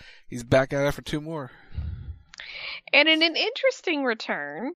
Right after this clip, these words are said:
Speaker 2: um, Hunter seems to be getting his people back because Ryan Katz, who was the former N X T creative producer, um, before he was let go last year, is making his <laughs> return to W W E in the same position,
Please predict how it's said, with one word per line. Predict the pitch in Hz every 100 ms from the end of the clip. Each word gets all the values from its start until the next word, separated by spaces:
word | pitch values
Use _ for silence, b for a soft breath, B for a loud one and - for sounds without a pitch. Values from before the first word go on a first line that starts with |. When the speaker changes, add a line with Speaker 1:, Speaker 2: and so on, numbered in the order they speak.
| _ 214
Speaker 2:
um, | 208 190 220
Hunter | - 262 320
seems | - 285 302
to | -
be | 262
getting | 254 254
his | 233
people | - 262 254
back | 185 147 143 -
because | 214 214 175 185
Ryan | 196 233 240 226
Katz, | - 254 214 220 - - B B B B -
who | 247
was | 226
the | 214
former | - - 403 466 370
N | 190 240
X | 226
T | 233
creative | 220 190 175 180
producer, | 170 156 156 - 156 160 - -
um, | 170 160 156 151 151 165 -
before | 165 - 185
he | 185 180
was | 165 160 - -
let | 170 - -
go | 170 165 160 156 -
last | 160 156 - 294
year, | 311 233 208 220 B B B B
is | - 415 -
making | 359 330 311
his | 320 - 381
<laughs> |
return | - - 359 440 -
to | 349
W | 254 226 233
W | 190 196 202 185
E | 190 - -
in | 269
the | 277
same | - 240 220 220
position, | 196 185 190 185 170 170